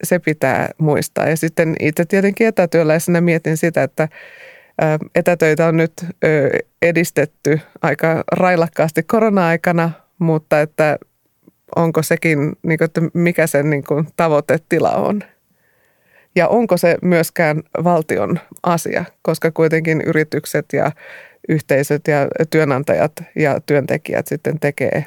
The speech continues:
näitä päätöksiä. Että tässä on vähän sitä, että tässä pitää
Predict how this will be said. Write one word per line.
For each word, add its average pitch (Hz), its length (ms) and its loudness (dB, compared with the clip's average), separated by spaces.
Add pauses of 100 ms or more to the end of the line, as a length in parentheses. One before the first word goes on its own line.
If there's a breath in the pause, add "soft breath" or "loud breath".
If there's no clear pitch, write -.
näitä 143 280 -4
päätöksiä. - 680 -6
Että 160 240 -8 (420 loud breath)
tässä 190 240 2
on 214 80 2
vähän 226 280 4 (240)
sitä, 185 280 0
että 160 180 0
tässä 170 340 0 (720 loud breath)
pitää 202 500 2